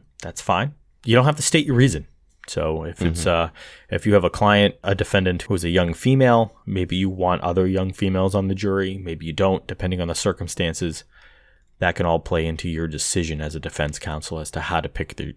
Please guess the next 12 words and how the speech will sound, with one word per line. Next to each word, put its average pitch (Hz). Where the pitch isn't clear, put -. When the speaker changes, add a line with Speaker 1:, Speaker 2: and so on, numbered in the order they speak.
Speaker 1:
how -
to 85
pick -
your 80
jury 78
and 80
vice 90
versa 92
then 78
for -
the 76
prosecution. -